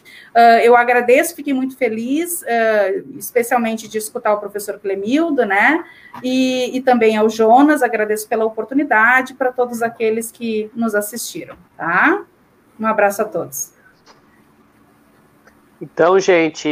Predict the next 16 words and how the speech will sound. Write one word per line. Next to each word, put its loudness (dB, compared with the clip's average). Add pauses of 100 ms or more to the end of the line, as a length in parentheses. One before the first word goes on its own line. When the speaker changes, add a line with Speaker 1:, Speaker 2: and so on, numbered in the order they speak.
(200)
Speaker 2:
é, 2
antes 0
de 0
agradecer 2
ao 2
professor 0
Clemildo, 0
à -2
professora 0
Isabel, 2
pela 0
participação, -2
por -12
todo 2
esse -2
conhecimento 0